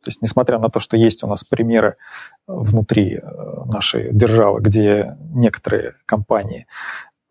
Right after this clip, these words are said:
умеют строить такие конкретные стены между различными, например, сегментами сети, делать так, что там нельзя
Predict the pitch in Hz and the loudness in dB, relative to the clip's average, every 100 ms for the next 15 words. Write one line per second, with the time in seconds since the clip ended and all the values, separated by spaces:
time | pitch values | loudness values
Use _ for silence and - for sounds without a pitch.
0 | - - 123 117 107 - - 117 104 - | -20 -2 0 2 0 -2 2 2 2 -4
1 | - - 120 117 127 113 - 104 104 - | -14 -4 -2 2 2 2 -2 -6 -4 0
2 | 117 104 101 101 107 110 110 113 - 113 | 0 0 -4 0 2 4 4 2 2 -4
3 | 107 104 113 110 - - - 123 117 165 | -6 -4 0 0 -2 -6 -2 2 4 4
4 | 160 110 104 - 117 - 147 156 147 143 | 2 -2 -4 -6 -6 2 6 8 8 4
5 | - - - _ - 120 120 113 117 - | 0 -18 -20 _ 0 4 4 2 -2 -4
6 | - 113 110 107 107 123 120 120 107 | -6 -2 -2 -4 0 4 6 4 2